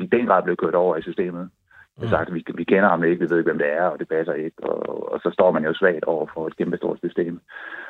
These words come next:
Speaker 1: Men hvis, øh, den her whistleblower-ordning skal have troværdighed,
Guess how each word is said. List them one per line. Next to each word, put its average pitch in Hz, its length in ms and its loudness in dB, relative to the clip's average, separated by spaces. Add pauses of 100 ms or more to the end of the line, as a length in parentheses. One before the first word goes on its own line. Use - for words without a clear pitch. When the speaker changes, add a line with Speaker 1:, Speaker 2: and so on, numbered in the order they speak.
(120)
Speaker 1:
Men 87 180 2
hvis, 82 260 2
øh, 82 120 2
den 101 140 6
her 92 200 6
whistleblower-ordning 85 720 4
skal - 140 0
have 80 100 2
troværdighed, 90 600 4